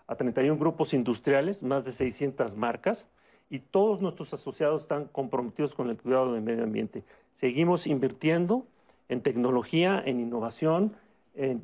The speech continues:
en materiales que sean cada vez más innovadores y que permitan no solo el acopio, sino el reciclaje. México es líder a nivel continente americano en materia de reciclaje de pet.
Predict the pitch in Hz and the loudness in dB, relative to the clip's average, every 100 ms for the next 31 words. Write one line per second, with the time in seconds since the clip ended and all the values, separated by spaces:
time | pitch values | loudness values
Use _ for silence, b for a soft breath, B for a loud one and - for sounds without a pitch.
0 | - 139 131 - 135 151 170 170 - 135 | 0 2 2 2 2 4 2 0 -6 -4
1 | 156 135 151 156 156 156 147 - 131 120 | -4 0 2 2 0 -2 -2 -2 -2 0
2 | 120 135 165 180 113 - 117 135 135 127 | 0 2 0 -2 -8 -4 -2 0 2 2
3 | 135 147 151 131 113 151 - 127 113 110 | 0 0 2 2 2 0 -2 -4 -2 -2
4 | 104 104 113 - 110 - 107 b b b | -2 -6 -6 -4 -4 -4 -12 b b b
5 | 135 139 160 - 156 147 151 175 185 214 | -4 -2 -2 2 2 2 2 2 4 2
6 | 143 127 135 139 139 B B B - 131 | 0 0 2 0 -2 B B B -6 -2
7 | 139 127 160 156 139 127 120 107 156 139 | 0 2 2 2 0 0 -2 -2 -2 0
8 | 147 208 - 131 120 110 127 131 104 - | 0 -2 -4 -4 -4 -2 0 0 -2 -6
9 | 120 117 131 107 - - - | -6 -2 -2 -4 -2 -4 -4